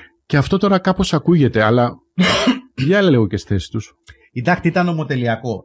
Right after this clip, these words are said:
Speaker 2: Κοιτά-, ο Αλέξανδρος ήταν μια πολύ μεγάλη προσωπικότητα. Και όλοι αυτοί οι άνθρωποι, οι οποίοι εξετράπησαν μαζί του, είχαν τις φιλοδοξίες τους, τα όνειρά τους, τον πλούτο, ήταν πλούτοι. Δεν μπορούμε να βγάλουμε και τον ανθρώπινο παράγοντα εκτός, ε,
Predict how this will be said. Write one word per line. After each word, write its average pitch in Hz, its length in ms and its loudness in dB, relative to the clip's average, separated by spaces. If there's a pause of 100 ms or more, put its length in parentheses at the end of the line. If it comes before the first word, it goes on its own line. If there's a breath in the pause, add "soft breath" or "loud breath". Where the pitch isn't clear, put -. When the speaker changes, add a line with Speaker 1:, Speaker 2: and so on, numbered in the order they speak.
Speaker 2:
Κοιτά-, 131 260 -6
ο 127 220 2
Αλέξανδρος 120 380 0
ήταν 180 120 0
μια 185 80 0
πολύ 156 160 -4
μεγάλη 123 220 -4
προσωπικότητα. 87 540 -16 (440 soft breath)
Και 220 100 0
όλοι 294 160 2
αυτοί 220 200 -2
οι 180 40 2
άνθρωποι, 117 360 -2
οι 160 40 -4
οποίοι 160 220 -2
εξετράπησαν 170 500 -2
μαζί 104 300 -4
του, 131 180 -10 (220)
είχαν 330 160 0
τις - 160 -8
φιλοδοξίες 120 540 0
τους, 151 120 -6
τα 170 80 0
όνειρά 123 320 2
τους, 147 180 -4
τον 226 160 2
πλούτο, 202 420 2
ήταν 233 240 -2 (340)
πλούτοι. 156 540 2 (460 loud breath)
Δεν 381 120 0
μπορούμε 320 320 4
να 262 140 2
βγάλουμε 196 380 2
και 156 100 -6
τον 147 160 -2
ανθρώπινο 131 440 -2
παράγοντα 95 760 -6
εκτός, - 500 -14
ε, 92 400 -8